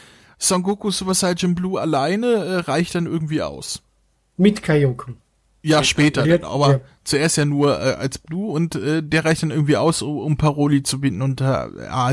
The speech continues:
Speaker 1: da hab ich vom Kopf her schon komplett aufgegeben. Hab dann aber einen Positivpunkt,
Speaker 2: Du
Speaker 1: was
Speaker 2: hast da erst aufgeben. Du hast da <laughs> erst aufgeben.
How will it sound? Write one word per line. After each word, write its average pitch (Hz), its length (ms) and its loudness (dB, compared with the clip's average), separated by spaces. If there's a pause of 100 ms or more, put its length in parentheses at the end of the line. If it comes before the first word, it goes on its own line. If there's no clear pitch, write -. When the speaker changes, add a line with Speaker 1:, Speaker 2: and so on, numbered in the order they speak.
(140)
Speaker 1:
da 135 140 2
hab 156 100 4
ich 143 300 -2 (220)
vom 135 180 -2
Kopf 160 220 -2
her 147 100 4
schon 139 280 -4
komplett 151 400 -4
aufgegeben. 208 680 -6 (800)
Hab - 280 0
dann 262 180 0
aber 208 220 2
einen 190 160 0
Positivpunkt, 170 880 -2
Speaker 2:
Du 233 40 2
Speaker 1:
was 240 80 4
Speaker 2:
hast - 220 0
da 247 180 6
erst 277 320 4
aufgeben. 214 760 2 (200)
Du 208 180 4
hast 240 320 2
da 233 260 4
<laughs> - 40 -10
erst 226 240 2
aufgeben. 196 680 -2